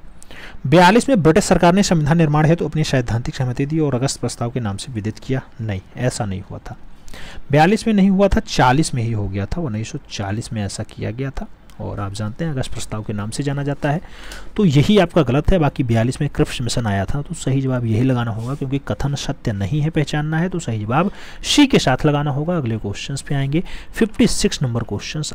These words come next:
आपकी screen पे ये रहा। पूछा गया, "कैबिनेट मिशन से संबंधित निम्नलिखित कथनों पर विचार कीजिए।" और दिया गया है कौन सा सही है। फिर आपसे कैबिनेट मिशन के बारे में बताया गया। कैबिनेट मिशन का जो आगमन है वो चौबीस मार्च उन्नीस सौ छियालीस को हुआ था।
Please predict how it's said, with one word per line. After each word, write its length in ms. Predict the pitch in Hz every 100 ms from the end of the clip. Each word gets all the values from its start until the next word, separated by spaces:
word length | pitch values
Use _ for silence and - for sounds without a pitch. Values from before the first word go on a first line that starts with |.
| -
आपकी 360 | 127 139 - 110
screen 260 | - 98
पे 140 | 92 123
ये 120 | -
रहा। 220 | - - - - - - - - - - - - - - - - - - -
पूछा 220 | 196 196
गया, 140 | 254 277
"कैबिनेट 600 | - - 165 165 214 233
मिशन 260 | 190 202
से 120 | 196 220
संबंधित 460 | 165 143 143 170
निम्नलिखित 320 | 165 147 165
कथनों 240 | - 131 131
पर 120 | 165
विचार 300 | 170 - 95
कीजिए।" 300 | - 90 87 - - 139
और 200 | 156 147
दिया 200 | 123 113
गया 180 | 117
है 80 | 123
कौन 220 | - 120
सा 140 | 120 135
सही 320 | - 151 175
है। 100 | 156 - - - - -
फिर 120 | 220
आपसे 220 | 196 -
कैबिनेट 300 | 196 160 156
मिशन 260 | 156 139 -
के 100 | 143
बारे 220 | 110 113
में 80 | 156
बताया 220 | 156 143
गया। 220 | 135 131 - - - - - -
कैबिनेट 340 | 208 165 262
मिशन 260 | 247 220 113
का 240 | 208 196
जो 160 | 156 165
आगमन 360 | 131 131 170
है 100 | 123
वो 140 | 127 170
चौबीस 520 | - 139 135 185 -
मार्च 260 | 143 147 -
उन्नीस 200 | 123 139
सौ 60 |
छियालीस 340 | 151 110 104 -
को 120 | 156
हुआ 180 | 147 160
था। 180 | -